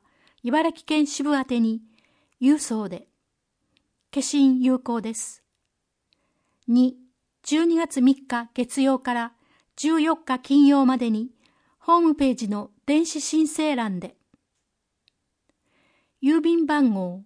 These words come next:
三一零零八五二、水戸市笠原町九百七十八の二十五。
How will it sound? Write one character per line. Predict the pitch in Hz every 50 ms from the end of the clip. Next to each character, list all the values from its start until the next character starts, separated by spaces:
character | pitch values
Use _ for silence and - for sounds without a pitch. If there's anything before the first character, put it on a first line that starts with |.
| _ -
三 | - - - 311 320 320 311 -
一 | 285 269 285 - 247 220
零 | 190 185 185 180 180 190 _ _ _ _ _ -
零 | - 311 320 320 302
八 | 302 - 294 294 - - 233
五 | - 254 233 220 202
二、 | 185 175 170 165 180 208 - _ _ _ _ _ _ _ _ _ _ _ _ _ 254
水 | 247 254
戸 | - 277
市 | 262 - - 226 214 220 220 _ _ _
笠 | - 247 - - 311
原 | 302 311 302 285 277
町 | 277 - - 240 214 208 202 202 - _ _ _ _ _ _ _ _ _
九 | - 320 339 320
百 | 311 311 294 - 262
七 | 233 247 254 277 285 277
十 | - - 269 247 233
八 | - - 233 - - - - - _ _ _ _ _ _ _ -
の | 254 277 294 294
二 | 233 226 240 247
十 | 240 269 269 247 202
五。 | 165 - - - -